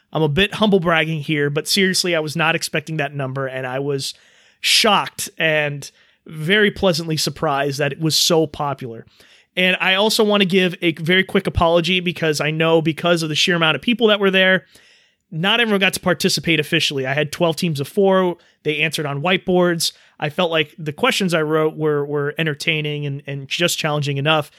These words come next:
Tried to get the audience involved as much as possible as I could, but unfortunately,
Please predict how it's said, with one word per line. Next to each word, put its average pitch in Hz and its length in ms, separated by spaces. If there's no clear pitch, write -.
Tried 254 160
to 240 80
get 226 80
the 214 100
audience 202 340
involved 185 460
as 165 160
much 214 320
as - 120
possible 175 420
as 165 100
I 156 80
could, 160 300
but 165 260
unfortunately, 175 880